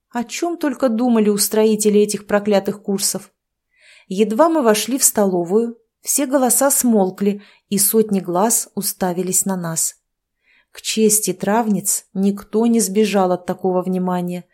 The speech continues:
Все проследовали к нескольким свободным столикам,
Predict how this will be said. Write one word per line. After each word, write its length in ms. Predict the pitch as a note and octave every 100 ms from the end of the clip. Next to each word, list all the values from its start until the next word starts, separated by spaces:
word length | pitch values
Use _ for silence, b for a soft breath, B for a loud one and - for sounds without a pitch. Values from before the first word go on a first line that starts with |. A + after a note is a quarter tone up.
| b b
Все 400 | - - F#3+ A#3+
проследовали 760 | B3+ A3+ - G3 A3 A3+ A3+
к 100 | A3
нескольким 540 | G#3 G#3+ G#3 G3 G3 F#3
свободным 600 | - F#3+ F#3 F#3+ F3+ E3+
столикам, 680 | - - G3+ B3+ B3+ B3